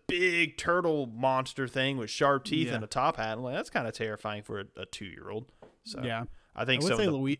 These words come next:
Speaker 2: I would say Luigi's Mansion, but it's got ghosts,
Speaker 1: That's
Speaker 2: so I
Speaker 1: like
Speaker 2: don't know.
Speaker 1: ghosts in it, yeah. I don't know.
Speaker 2: But I heard, like, this, the new one, like, um, I don't remember. It was, uh, Jeff on the, uh,
Speaker 1: Yeah,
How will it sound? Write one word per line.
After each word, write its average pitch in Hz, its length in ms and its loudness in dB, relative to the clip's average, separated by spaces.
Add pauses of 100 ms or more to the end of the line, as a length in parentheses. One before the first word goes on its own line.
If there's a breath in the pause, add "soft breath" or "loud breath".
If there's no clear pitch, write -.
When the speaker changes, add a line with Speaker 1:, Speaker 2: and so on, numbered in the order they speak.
Speaker 2:
I 151 80 -4
would 196 160 0
say 175 160 0
Luigi's 127 420 -4
Mansion, 120 380 -6
but 110 260 -8
it's 110 140 -10
got 110 240 -8
ghosts, 110 320 -12
Speaker 1:
That's 143 80 -10
Speaker 2:
so 139 60 -8
I 135 40 -4
Speaker 1:
like 117 120 -6
Speaker 2:
don't 95 80 -6
know. 98 80 -2
Speaker 1:
ghosts - 120 -10
in 98 120 -12
it, 107 320 -12
yeah. 110 240 -12 (200)
I 202 80 -8
don't 160 160 -2
know. 98 60 -2
Speaker 2:
But 151 80 4
I 151 60 2
heard, 294 240 2
like, 233 160 4
this, 180 180 0
the 147 220 -2
new 131 180 0
one, 135 220 -2
like, 117 300 -6 (720)
um, 131 440 -4
I 160 60 -6
don't 202 120 -2
remember. 233 260 -2
It 170 80 0
was, 147 260 -2
uh, 117 400 -2 (1900 loud breath)
Jeff 131 480 -4
on 147 120 2
the, 135 300 4 (240)
uh, 123 400 0
Speaker 1:
Yeah, 113 360 2